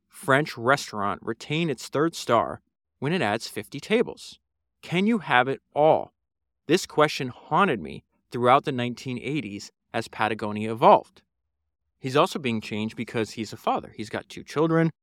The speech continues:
and he's realizing, he's like, "Oh, wait, he, he's got a ton of friends,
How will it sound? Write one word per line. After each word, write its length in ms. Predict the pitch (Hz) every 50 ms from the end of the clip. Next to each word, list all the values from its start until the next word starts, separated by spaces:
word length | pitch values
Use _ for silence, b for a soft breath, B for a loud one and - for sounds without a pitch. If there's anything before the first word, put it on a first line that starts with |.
| _ _ _ _ _ _ _ _ _ _
and 460 | - 135 131 131 127 123 120 120 117 110
he's 260 | 110 127 123 113 117
realizing, 480 | 131 180 226 254 226 156 127 117 127
he's 80 | 120 110
like, 120 | 113 107 -
"Oh, 120 | - 185
wait, 220 | 139 156 156 113 -
he, 180 | 117 127 113
he's 180 | 123 131 120 123
got 140 | 123 107 98
a 80 | 85 -
ton 280 | - - - 135 147 147
of 80 | 135 -
friends, 580 | - 117 113 113 104 87 78 78 - - -